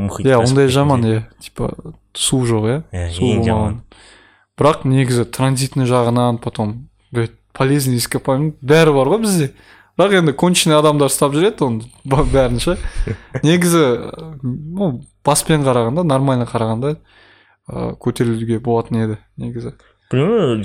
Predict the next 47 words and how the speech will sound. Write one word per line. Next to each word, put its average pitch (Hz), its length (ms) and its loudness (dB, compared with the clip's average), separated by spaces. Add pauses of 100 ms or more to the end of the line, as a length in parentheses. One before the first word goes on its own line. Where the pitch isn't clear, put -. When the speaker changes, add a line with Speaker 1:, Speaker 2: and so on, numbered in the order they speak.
Speaker 1:
Тоқаевтың 113 480 -2
жаңа 107 240 2
реформалары 101 520 -2
нормально 104 340 -2
сияқты 90 260 -10
енді. 131 200 -8 (140)
Speaker 2:
Енді 131 220 -4
Speaker 1:
Білмеймін. 104 160 0
Speaker 2:
ол 120 120 0
да 104 160 -2
мафия 110 420 -4
ғой 117 120 -6
негізі. 156 380 -6
Speaker 1:
Ол 104 140 -4
да 101 80 -2 (100)
мафия 135 320 0
ма? 131 140 0 (200)
Speaker 2:
Былай 131 220 2
қарасаң 110 400 -4
ше. 147 100 -6
Speaker 1:
Саған 160 360 2
бәрі 143 260 6
мафия. 135 420 4 (640)
Speaker 2:
Мен 147 120 4
уже 123 240 2
сенбеймін 156 480 0 (100)
негізі 107 400 -4 (640)
адамдарға. 110 520 -2 (340)
Speaker 1:
Адамдар. 113 80 -2 (180)
Speaker 2:
Қазақтарға 113 320 0
тем 123 220 -4
более 110 180 -2
сен-, 123 260 -10
ну, 185 100 2
қазақтар 151 540 2
деп 127 240 -2
енді, 110 260 -2 (220)
өзім 143 240 4
де 127 100 2
қазақпын 127 440 -2
ғой. 156 100 0 (440)
Speaker 1:
<laughs> - 420 -20
Speaker 2:
Бірақ 135 240 2
уже 113 180 0
сенім 117 380 0
жоқ 131 260 -4
негізі. 107 380 -2